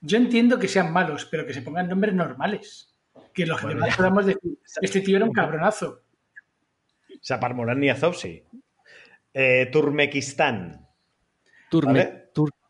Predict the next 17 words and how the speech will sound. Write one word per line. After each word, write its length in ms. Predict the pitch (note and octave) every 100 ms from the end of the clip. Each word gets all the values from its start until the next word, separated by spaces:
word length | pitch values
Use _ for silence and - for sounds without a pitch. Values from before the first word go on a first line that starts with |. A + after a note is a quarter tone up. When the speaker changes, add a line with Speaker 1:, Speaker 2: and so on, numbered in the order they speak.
| _
Speaker 1:
¿Te 120 | F#3+
puedes 260 | - G#3+ E3+
Speaker 3:
Turkmenistán. 40 |
Speaker 1:
creer? 300 | - C#3 C#3+ A#2+
Speaker 2:
Turmequistán. 680 | C3+ - _ - C3+ G2+ - _ -
Speaker 1:
¿Te 100 | E3+
puedes 240 | B3 B3+
creer 240 | A3 G3+
que 100 | G3
he 20 | F#3+
tenido 260 | F3+ F#3
que 120 | F3
mirar 240 | D#3+ D#3+ E3+
dónde, 560 | F3 F#3+ D#3+ D3 F#3+ -
dónde 280 | F3 A3+
estaba 400 | - - F3 E3+ -
Turmequistán? 840 | D#3+ D#3 C#3+ C3+ - D#3 F#3+